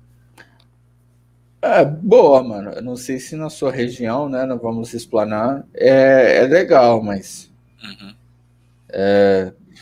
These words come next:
Speaker 2: Não, se for aqui no centro, no centro não, é, é meio longe, tá ligado? Mas que se foda, é o que eu consegui, então vai ser lá mesmo,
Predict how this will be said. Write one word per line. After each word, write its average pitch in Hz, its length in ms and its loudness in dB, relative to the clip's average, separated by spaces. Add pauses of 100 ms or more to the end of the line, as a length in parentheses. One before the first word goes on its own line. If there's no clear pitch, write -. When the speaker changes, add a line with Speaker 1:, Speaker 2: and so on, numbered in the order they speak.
(320)
Speaker 2:
Não, - 200 2
se 185 160 -6
for 131 200 0
aqui 110 300 0
no 156 140 -10
centro, 135 360 -4
no 127 60 -6
centro - 320 -8
não, 165 180 -2
é, 110 580 0
é - 20 -4
meio 196 220 -4
longe, 156 320 -6
tá - 120 -6
ligado? 107 280 -2
Mas 117 220 -8
que - 100 -12
se 180 80 -14
foda, 123 320 -10
é - 20 -4
o 117 60 -6
que - 100 -14
eu 120 60 -12
consegui, 120 560 -8
então 104 280 -10
vai 123 80 -6
ser - 160 -2
lá 123 160 4
mesmo, 90 220 -8